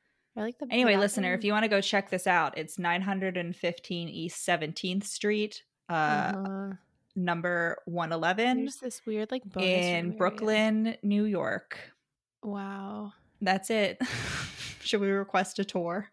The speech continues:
Speaker 2: It's in Midwood.
Speaker 1: Yeah. No, seriously, let's go. I don't know if it's just inflation, but in my head, I'm like, "Three twenty-five? That's not that bad." <laughs>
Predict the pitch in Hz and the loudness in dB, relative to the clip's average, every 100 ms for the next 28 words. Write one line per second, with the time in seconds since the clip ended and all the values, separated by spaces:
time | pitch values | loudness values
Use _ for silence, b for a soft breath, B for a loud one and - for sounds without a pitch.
0 | B B 254 226 208 196 214 208 202 190 | B B 8 8 8 8 8 8 8 6
1 | - 233 233 214 214 214 208 202 - - | 2 2 2 4 2 2 0 -2 -2 2
2 | 202 190 214 262 320 - 339 202 180 180 | 4 6 6 4 0 -2 -2 -2 -2 0
3 | 214 220 190 190 190 185 180 180 175 - | 0 0 0 0 2 2 0 -2 -4 -4
4 | 208 220 240 233 175 190 214 233 185 165 | -4 -2 -2 2 2 2 -4 -6 -6 0
5 | 185 - | 0 -2